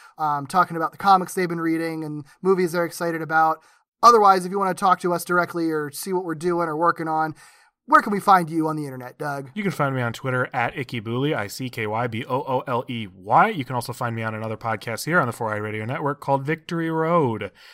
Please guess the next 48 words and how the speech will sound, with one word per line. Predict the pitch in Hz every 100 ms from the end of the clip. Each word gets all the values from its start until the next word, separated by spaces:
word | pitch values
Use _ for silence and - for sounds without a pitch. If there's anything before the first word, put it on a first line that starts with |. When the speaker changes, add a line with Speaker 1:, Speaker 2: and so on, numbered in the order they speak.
| _
Speaker 2:
It's | - -
a |
Pokemon | 135 120 120 113
podcast | 117 117 123 117
where | 123
I | 113
get | 117
together | 127 117
with | 113 113
my | 117
friends | - 160 156
and | 143
talk | 165 156
about | 156 151
Pokemon | 156 156 156 156 151 - _ -
just | 285 -
as | 107
we | 104 101
feel | 107 101
like | 101 98
it. | 107 113
And | 143
if | 135
you | 165
like | 156
books | 208 196 -
and | 180
video | 175 165
games, | 165 160 160 160 - - -
you | 185
can | 190
listen | 175 180
to | 180
me | 175
on |
a | 170
podcast | 175 165 180 165
called | - 175
Novel | 143 135 143 143
Gaming, | 127 131 139 127 117
where |
my | 117 113
friends | 120 113
Katie | - 160 160 165
and | 147 107
Vicky | 156 151 151
and | 139
I | 139 135